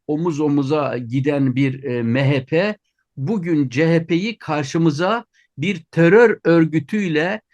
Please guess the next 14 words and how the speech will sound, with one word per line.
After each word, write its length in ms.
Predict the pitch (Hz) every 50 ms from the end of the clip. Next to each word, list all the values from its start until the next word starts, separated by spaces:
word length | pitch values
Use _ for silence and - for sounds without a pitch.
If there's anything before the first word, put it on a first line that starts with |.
| _ _ _ _
halkın, 640 | _ - 147 160 180 170 165 - - 180 156 139 127
on 360 | - 151 160 175 175 175 175
beş 340 | 208 233 208 - - - 165
milyon, 340 | 165 165 156 151 151 143 123
on 140 | 143 156
altı 340 | 160 170 170 160 165 - 226
milyon 360 | 220 196 170 151 151 147 139
İstanbul 600 | 123 143 135 - - - 160 170 190 214 233 175
halkının 580 | 160 156 143 135 131 - 143 135 131 123 107 - - - _ _ _ 117
rey 400 | 110 120 156 190 220 240 196 175
vererek 400 | 175 156 143 139 131 127 117 110 -
seçtiği 920 | - - - 170 175 190 185 - - - 208 196 175 175 190 208 - - _ -
Ekrem 500 | 160 175 165 - _ - 214 220 196 -
İmamoğlu'nu 1000 | - 165 175 202 214 208 185 170 160 151 147 139 143 143 156 190 226 226 247